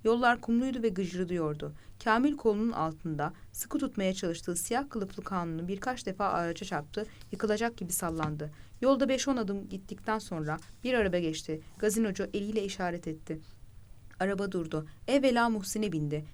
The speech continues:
Gazinocu kızın arkasından binmek isteyen Kamil'i eliyle iterek içeri atladı ve araba yürüdü. Kamil yolun ortasında bir müddet sallanıp durarak düşündü. Hemen her akşam böyle olduğu için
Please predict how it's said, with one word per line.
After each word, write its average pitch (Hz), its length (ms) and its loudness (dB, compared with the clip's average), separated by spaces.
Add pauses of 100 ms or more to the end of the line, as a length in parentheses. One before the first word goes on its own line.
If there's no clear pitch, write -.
(120)
Gazinocu 202 540 2 (180)
kızın 226 220 0
arkasından 185 540 0
binmek 190 300 -2
isteyen 156 340 -2
Kamil'i 175 360 -2
eliyle 180 320 0
iterek 156 380 -4
içeri 175 280 -2
atladı 214 400 0 (280)
ve 214 100 2
araba 170 300 2
yürüdü. 151 400 0 (240)
Kamil 269 300 8
yolun 247 220 2
ortasında 196 520 -2
bir 226 100 0
müddet 180 340 0
sallanıp 170 500 -2 (180)
durarak 190 420 0
düşündü. 156 460 -4 (220)
Hemen 277 320 6
her 269 180 2
akşam 220 380 2 (320)
böyle 214 280 6
olduğu 180 640 0
için 156 380 -4